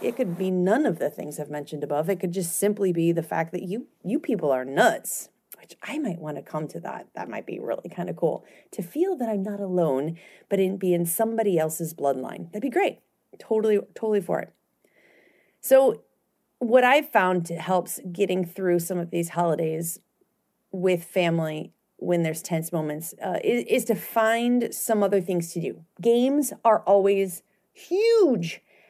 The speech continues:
at my dad's side of the family. Huge game players. Awesome. Scrabble's a big one.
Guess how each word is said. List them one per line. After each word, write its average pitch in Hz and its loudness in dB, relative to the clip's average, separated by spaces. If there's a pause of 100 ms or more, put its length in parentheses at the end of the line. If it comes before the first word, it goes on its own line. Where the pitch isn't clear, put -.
(180)
at 202 2
my 208 4
dad's 185 6
side 165 2
of 160 -6
the 175 -4
family. 165 -6
Huge 302 2
game 220 0
players. - -6 (360)
Awesome. 190 4 (140)
Scrabble's 214 4
a 190 -2
big 175 2
one. 170 -2